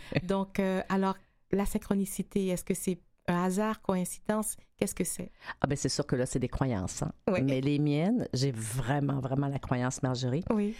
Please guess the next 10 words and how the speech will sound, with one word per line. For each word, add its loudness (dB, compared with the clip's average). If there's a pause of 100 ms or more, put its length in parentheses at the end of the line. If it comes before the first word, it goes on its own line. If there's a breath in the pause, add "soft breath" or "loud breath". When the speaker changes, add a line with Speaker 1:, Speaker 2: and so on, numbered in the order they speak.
(420 loud breath)
Speaker 1:
que 6
la 2
vie 0
est 2
magique, 0
c'est-à-dire -2
mon 2
âme 2 (100)
agit. -2 (260)
Speaker 2:
Oui. 0